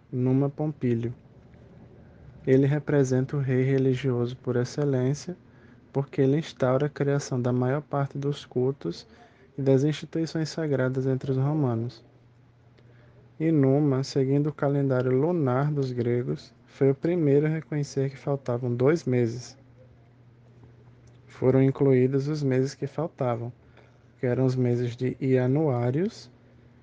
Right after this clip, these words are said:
colocado como o primeiro mês, e o segundo mês, Februários. Ianuários era dedicado ao deus Jano, e Februários dedicado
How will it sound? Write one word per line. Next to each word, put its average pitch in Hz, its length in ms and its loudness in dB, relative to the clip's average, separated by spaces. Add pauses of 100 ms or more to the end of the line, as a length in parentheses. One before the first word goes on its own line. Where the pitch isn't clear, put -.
(340)
colocado 123 500 0
como 123 260 -2
o 123 40 -2
primeiro 123 420 -2
mês, 131 560 -2 (1000)
e 127 100 4
o 135 80 6
segundo 139 480 0
mês, 147 500 0 (1080)
Februários. 131 1080 2 (600)
Ianuários 127 680 2
era 123 160 0
dedicado 123 600 -4
ao 120 80 -2
deus 127 300 0
Jano, 131 460 -2 (1200)
e 127 120 -2
Februários 131 880 0
dedicado 135 640 -4